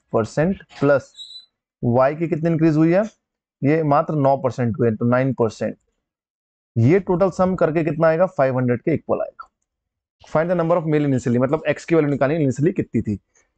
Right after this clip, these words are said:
ठीक है ना। तो अब कितना हो जाएगा मुझे बताइए। अभी हो जाएगा आपका X into five upon hundred plus Y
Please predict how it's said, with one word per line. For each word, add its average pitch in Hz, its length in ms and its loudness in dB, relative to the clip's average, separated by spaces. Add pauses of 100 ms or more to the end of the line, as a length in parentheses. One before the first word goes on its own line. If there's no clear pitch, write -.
ठीक 214 100 2
है 240 60 0
ना। 190 100 0 (2500)
तो 170 60 4
अब 160 100 -2
कितना 160 200 -2
हो 165 60 4
जाएगा 165 140 4
मुझे 165 160 0
बताइए। 156 420 0 (200)
अभी 151 160 2
हो 147 80 2
जाएगा 139 280 2
आपका 160 300 -2 (640)
X 151 240 0 (300)
into 135 260 2 (1000)
five 151 340 0
upon 135 440 0
hundred 131 420 2 (540)
plus 131 280 2 (380)
Y 120 160 2